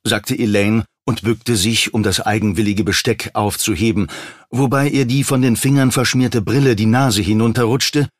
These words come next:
und die dunklen Zöpfe gegen die Wangen baumelten.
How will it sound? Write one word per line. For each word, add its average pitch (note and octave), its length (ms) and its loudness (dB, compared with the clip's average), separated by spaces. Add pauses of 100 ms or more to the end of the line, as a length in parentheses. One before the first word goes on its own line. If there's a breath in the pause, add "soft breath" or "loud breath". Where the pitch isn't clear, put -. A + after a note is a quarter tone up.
(120)
und A#2 140 -2
die A#2+ 100 0
dunklen A2+ 400 0
Zöpfe G2+ 420 -2
gegen F#2 220 -2
die G2 160 -2
Wangen D#2 300 -2
baumelten. C#2+ 540 -6